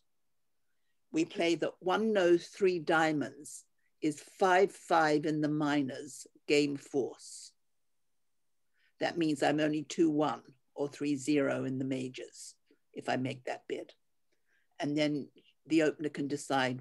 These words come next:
where to go. Um, one no three hearts says, "I have a singleton heart with three spades and I'm five four in the minors."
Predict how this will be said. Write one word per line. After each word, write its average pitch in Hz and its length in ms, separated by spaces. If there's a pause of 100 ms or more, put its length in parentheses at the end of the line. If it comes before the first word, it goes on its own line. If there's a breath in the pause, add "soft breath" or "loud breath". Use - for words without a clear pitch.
where 131 220
to 127 140
go. 131 180 (1040)
Um, 135 480 (540)
one 202 320
no 185 260
three 175 380
hearts - 840 (520)
says, 160 440
"I 165 80
have - 180
a - 80
singleton 196 580
heart - 540 (840)
with 147 160
three 202 360
spades 135 880 (920)
and 143 160
I'm 139 160
five 165 440
four 143 380
in 135 80
the 131 80
minors." - 640